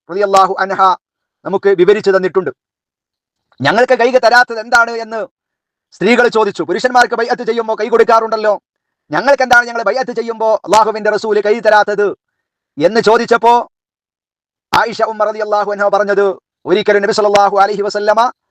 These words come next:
സ്ത്രീകൾക്ക് കൈ കൊടുക്കുന്ന പതിവ് ഇല്ല എന്നതാണ്. ഇതിൽ നിന്ന് നമുക്ക് കിട്ടുന്ന മറ്റൊരു പാഠവും കൂടെയുണ്ട്. വർത്തമാന കാലഘട്ടത്തിൽ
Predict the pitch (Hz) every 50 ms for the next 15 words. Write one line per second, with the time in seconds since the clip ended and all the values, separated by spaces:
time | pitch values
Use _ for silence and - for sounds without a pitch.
0 | _ _ _ _ _ _ - - 170 214 226 208 214 202 - 202 196 202 202 -
1 | 196 196 196 190 202 190 190 190 - 190 185 208 185 190 190 196 190 202 196 196
2 | 185 - 190 190 190 190 190 175 131 - _ _ _ _ _ _ _ _ _ -
3 | 143 160 190 202 196 202 196 185 190 202 - 214 175 190 185 220 214 208 220 220
4 | 220 - _ _ _ _ _ _ _ _ _ _ _ 143 147 - 226 240 202 214
5 | 220 247 254 247 254 233 226 220 196 185 165 139 123 - - _ _ _ _ _
6 | _ - 170 170 214 208 196 202 196 196 190 190 196 208 208 202 202 - 202 190
7 | 196 196 196 175 -